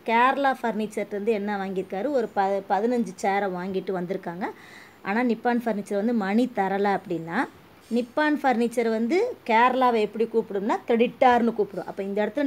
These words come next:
Nippon ஃபர்னிச்சரை பொறுத்த வரைக்கும் தான் பார்க்கணுமே ஒழிய, கேரளாவோ கஸ்டமரோ அது முக்கியம் இல்ல.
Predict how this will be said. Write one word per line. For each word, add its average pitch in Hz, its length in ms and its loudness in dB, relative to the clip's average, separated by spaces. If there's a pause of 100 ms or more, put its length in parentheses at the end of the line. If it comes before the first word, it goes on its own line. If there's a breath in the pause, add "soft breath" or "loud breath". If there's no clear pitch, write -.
Nippon 294 440 0
ஃபர்னிச்சரை 226 440 0
பொறுத்த 214 280 -2
வரைக்கும் 214 380 -2
தான் 277 180 -2
பார்க்கணுமே 208 460 0
ஒழிய, 202 160 -2 (440 loud breath)
கேரளாவோ 247 540 6 (120)
கஸ்டமரோ 226 500 0 (320)
அது 208 160 -6
முக்கியம் 208 340 0
இல்ல. 170 100 -2